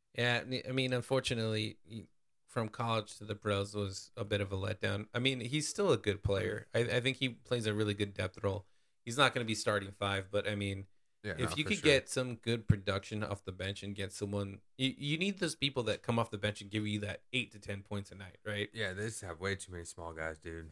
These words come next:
Speaker 2: Dennis Schroeder, they have too many, too many gunners.
Speaker 1: I like Schroeder, though.
Speaker 2: You like Schroeder?
Speaker 1: Yeah.
Speaker 2: Yeah.
Speaker 1: I,
Speaker 2: You know.
Speaker 1: I saw another one was, uh,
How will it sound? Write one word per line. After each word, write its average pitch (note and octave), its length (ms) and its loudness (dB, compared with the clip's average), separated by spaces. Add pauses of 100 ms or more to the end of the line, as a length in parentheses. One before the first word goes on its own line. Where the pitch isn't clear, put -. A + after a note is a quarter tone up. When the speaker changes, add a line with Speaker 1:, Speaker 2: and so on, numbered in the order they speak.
(220)
Speaker 2:
Dennis F#2+ 220 0
Schroeder, F#2 640 0
they G#2 60 0
have G2+ 140 -2
too A2 120 -4
many, G#2 200 0 (360)
too - 120 -8
many A#2 120 2
gunners. G2 440 0 (640)
Speaker 1:
I C#3+ 80 2
like C#3 180 2
Schroeder, F2+ 300 -6
though. F#2+ 160 -10 (180)
Speaker 2:
You G2 100 -6
like A#2 140 0
Schroeder? A#2 320 -2 (200)
Speaker 1:
Yeah. F#2+ 200 -8 (140)
Speaker 2:
Yeah. F2 60 -12 (600)
Speaker 1:
I, B2 60 0
Speaker 2:
You C3 80 2
know. A#2 80 -4 (420)
Speaker 1:
I - 60 2
saw A#3+ 140 4
another F#3 220 4
one F#3 180 2
was, D3 200 4
uh, A#2+ 100 0